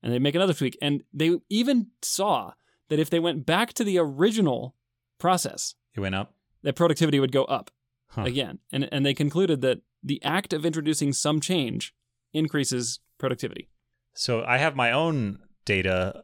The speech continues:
Speaker 2: of half-remembered secondhand studies, which is that
Speaker 1: <laughs>
Speaker 2: deliberate practice increases performance on a logarithmic scale.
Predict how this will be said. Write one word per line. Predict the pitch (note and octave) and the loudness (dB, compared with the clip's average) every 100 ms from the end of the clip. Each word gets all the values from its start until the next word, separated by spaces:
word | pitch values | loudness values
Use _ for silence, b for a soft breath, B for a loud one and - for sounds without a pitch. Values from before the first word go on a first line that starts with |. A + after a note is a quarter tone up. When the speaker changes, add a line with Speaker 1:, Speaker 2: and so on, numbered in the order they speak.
| - | -8
Speaker 2:
of | A#2 F#2+ | -6 -6
half-remembered | - G#2+ - A2 G2+ G2 F#2 | -2 -2 -2 -4 -4 -4 -4
secondhand | A2 G#2 G2 F2+ F2 | -4 -4 -6 -6 -6
studies, | - F2 E2+ - - | -6 -6 -2 -2 2
which | - F#2+ | 0 0
is | - | -2
that | G2+ F2+ F#3+ - - | -2 -2 -2 -4 -4
Speaker 1:
<laughs> | - - - - _ - - _ E3 - _ - | -4 -4 -6 -6 _ -6 -6 _ -4 -4 _ -4
Speaker 2:
deliberate | G#2 A2 A2+ B2+ - | -2 -2 0 -2 -2
practice | B2+ A#2+ - A2 - | -2 -2 -2 -4 -4
increases | G#2 F#2+ A2+ G#2 G2+ F#2 | -6 -6 -6 -6 -6 -8
performance | G2+ - A2 G2 F2+ - | -10 -6 -4 -4 -6 -8
on | A2 F#2 | -8 -6
a | F2+ | -6
logarithmic | F2 F2 F2+ G#2+ F#2 - | -4 -4 -4 -6 -8 -6
scale. | - F#2+ F#2 G2+ - | -6 -6 -6 -8 -12